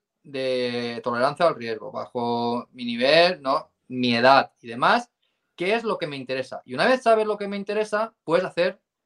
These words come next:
lo que quieras, con cien euros al mes, con cincuenta euros al mes,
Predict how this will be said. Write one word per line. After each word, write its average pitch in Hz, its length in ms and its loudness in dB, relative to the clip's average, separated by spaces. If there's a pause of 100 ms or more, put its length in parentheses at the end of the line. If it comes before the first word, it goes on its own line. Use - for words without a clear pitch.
(180)
lo 123 120 -8
que 156 100 -10
quieras, 247 480 0
con 151 200 -4
cien 226 140 2
euros 254 180 4
al 214 100 0
mes, 156 300 -4
con 131 200 -8
cincuenta 175 380 -4
euros 214 200 0
al 170 100 -2
mes, 160 380 -2